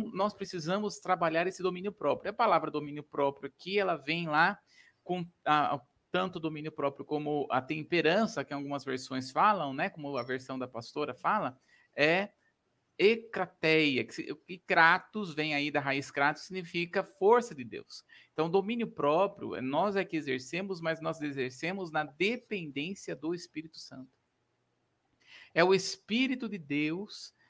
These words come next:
que vai trabalhando no nosso coração, é o Espírito de Deus que vai trabalhando no nosso interior, de tal forma que nós conseguimos ter. Então, ter, ter essa, esse domínio próprio.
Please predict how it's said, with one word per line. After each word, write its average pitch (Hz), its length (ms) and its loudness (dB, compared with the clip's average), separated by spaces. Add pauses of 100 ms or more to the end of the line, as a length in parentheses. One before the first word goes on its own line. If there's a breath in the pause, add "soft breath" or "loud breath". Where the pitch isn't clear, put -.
(160)
que 147 140 -14
vai 156 280 2
trabalhando 208 680 -2
no 208 80 -4
nosso 185 320 -8
coração, 143 760 -8 (360 soft breath)
é 156 80 6
o 175 100 6
Espírito 226 640 -4
de 196 80 -6
Deus 156 640 -4
que 151 100 -8
vai 170 220 2
trabalhando 208 720 0
no 196 100 -6
nosso 185 320 -6
interior, 143 640 -2 (500 loud breath)
de 170 120 -4
tal 233 360 6
forma 220 400 6
que 226 120 -6
nós 226 160 -2
conseguimos 226 760 -2
ter. - 300 -8 (240)
Então, 190 480 -2 (260)
ter, 170 240 -2 (300)
ter 151 220 0
essa, 139 400 -2
esse 135 180 -4
domínio 127 300 -4
próprio. - 420 -10